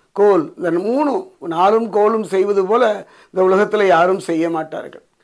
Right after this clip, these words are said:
காரணம் என்ன? நாமெல்லாம் ஒரு பொம்மலாட்டம் மாதிரி தான். "ஆட்டு வைத்தால் யார் ஒருவர் ஆடாதாரே கண்ணே" என்பது போல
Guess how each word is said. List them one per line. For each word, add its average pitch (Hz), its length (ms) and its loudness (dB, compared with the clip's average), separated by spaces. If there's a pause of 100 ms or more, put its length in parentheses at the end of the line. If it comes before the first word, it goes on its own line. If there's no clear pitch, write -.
(180)
காரணம் 269 520 2
என்ன? 202 220 2
நாமெல்லாம் 190 680 2
ஒரு 165 200 0
பொம்மலாட்டம் 180 680 2
மாதிரி 180 180 -6
தான். 196 200 -14 (380)
"ஆட்டு 190 300 0
வைத்தால் 185 460 0
யார் 175 260 4
ஒருவர் 175 380 2
ஆடாதாரே 170 760 -2
கண்ணே" 170 300 -6
என்பது 170 280 -8
போல 180 160 -8